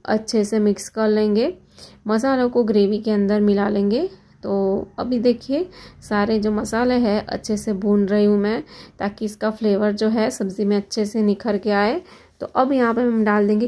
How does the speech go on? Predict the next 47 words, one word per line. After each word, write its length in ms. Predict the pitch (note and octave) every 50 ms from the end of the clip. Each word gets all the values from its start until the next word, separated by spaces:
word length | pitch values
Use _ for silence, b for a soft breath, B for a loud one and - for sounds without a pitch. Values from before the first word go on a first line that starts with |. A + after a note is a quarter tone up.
| A#3+ -
कसूरी 480 | G#3 G#3+ G#3+ - A3+ G#3+ G#3 G#3+ G#3+
मेथी। 680 | G#3 G3+ G3+ G3+ G3+ G3+ - - B3+ D4 F4+ G#4 G4 - _ _ - -
तो 60 | A3
मैंने 280 | G3+ G#3 G#3 G#3 G#3+ G#3+
यहाँ 160 | G#3 G3+ G3+
पे 100 | G3+ A3 G3+ -
कसूरी 340 | G#3 G3+ G#3 G#3+ G#3 G#3+ G#3
मेथी 320 | G3+ G3 G3+ G3+ - A#3
डाल 200 | A3+ A3+ A3 A3+
दिया 240 | A3+ A#3 A#3 C4 D4
और 180 | F#4+ - - _ B3+
एक 180 | D4 D4 - -
चम्मच 380 | - A#3 A3 A3 A3+ A3+ A3+ A3
हम 140 | G3+ G3+
यहाँ 180 | G#3 G#3 G3+ F#3+
पे 100 | G3 G3
डाल 240 | F#3+ G3 F#3+ F#3+ F#3+
देंगे 180 | G3+ G3+ C4
फ्रेश 380 | D4+ - - B3 F#3+ F#3+ G3 -
क्रीम, 300 | - _ D#3 D#3+ D#3+ D3
क्रीम। 420 | - - _ - G3+ G#3+ G3 F3+ F3+ - B B B B B B B B B B _
तो 60 | A#3
क्रीम 320 | A3 - D4 D#4 E4+ E4+ D#4+
डालने 320 | D#4+ C4+ B3+ A#3+ A#3+ B3
से 160 | B3 B3 A#3+
हमारी 400 | A3+ A3 G#3+ G#3+ G#3+ G#3+ G#3+ G#3
जो, 260 | G3+ G#3+ G#3+ - - - _ -
अ, 60 | G#3+
पनीर 380 | G3 - G#3+ G#3 G#3+ A3 A3+ A3+
की 120 | A3+ C4+
सब्ज़ी 380 | B3 - A3 F#3+ F#3+ - G#3 G#3
में 240 | G#3 G#3 A3 G#3 G3
जो 140 | - A3
है 220 | A3 A3+ A#3 G#3+ G#3
रिचनेस 480 | G#3 G#3 G#3 - A#3+ A#3 A#3 A3+ A3+ -
बहुत 300 | G3 G3 G3+ G#3 G#3+ A3+
ही 160 | A#3+ A#3+ -
आ 200 | - G#3 G#3 G#3
जाएगी 460 | G3 G#3 G#3 G#3 G#3 G3+ G#3+ B3 C4+
और 140 | B3 G#3+ G#3+
खाने 360 | G#3+ - A#3 G3+ G3+ G3 G3+
में 200 | G3 G3+ G3+ F#3+
बहुत 280 | G3 F3+ G3 G3 G3 G3
ही 60 | A#3
अच्छा 220 | A#3+ A#3+ - A#3
लगता 340 | A#3+ A3+ A3+ A3 - - G#3+
है। 260 | A3 A#3 B3 - G4+